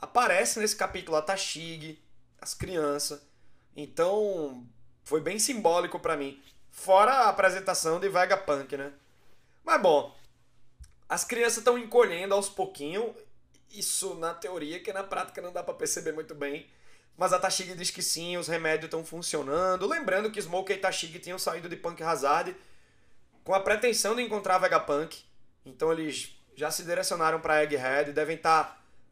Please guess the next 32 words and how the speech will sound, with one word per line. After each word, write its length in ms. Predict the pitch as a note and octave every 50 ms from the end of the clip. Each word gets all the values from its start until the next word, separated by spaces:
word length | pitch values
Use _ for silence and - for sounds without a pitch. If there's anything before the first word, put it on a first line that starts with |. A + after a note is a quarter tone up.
| _ -
aí 260 | D#3+ D#3+ E3 E3+ F3
há 40 | F3
um 100 | E3+ -
tempo. 680 | - E3+ E3 F3 F3+ F3 - - F3 F3 F3 E3 - - - - _ _ -
Ah, 160 | - D3+ D3+
o 100 | D3+ D#3
G 160 | C#3+ - F#3+ F#3+
cinco 400 | F#3+ - - F#3 F#3+ F#3+ F#3+ F3+
deve 200 | F3 F3+ F3+ -
ter 100 | F#3+ F#3
se 140 | - F3
encontra-, 340 | F3 E3+ F3 F3 E3 - D3
G 100 | D3 F#3
cinco, 300 | F3 - A#3 C4 B3+ A3+ F#3
né, 100 | D#3+ E3
que 100 | E3 -
era 80 | F3 E3
o 20 |
esquadrão 380 | F3 - - F3+ F3 D#3+ D#3+ E3
do 100 | E3 E3
Smoker, 460 | C#3 C3 C#3+ D#3 F#3+ G3 G3 G#3 - - - - _ _ _
deve 220 | - E3+ F3 F3 -
ter 100 | G3+ F#3+
se 100 | - F#3
encontrado 440 | E3+ F3+ E3+ - E3+ E3+ E3 E3
com 80 | - F3
o 40 | D3+
G 120 | D#3+ F#3
quatorze, 1400 | - D#3 C#3+ - - - F#3+ G3 G3+ G3 G3 G3 G3 F#3 E3 F3 F3 E3+ D#3+ D3+ D3 C#3 C3+ C3+ C3 B2+ A#2+ -
então 200 | _ - E3 D#3
por 120 | - - D3+
aí. 440 | C3+ C#3+ F#3 G#3+ G#3+ G#3 - -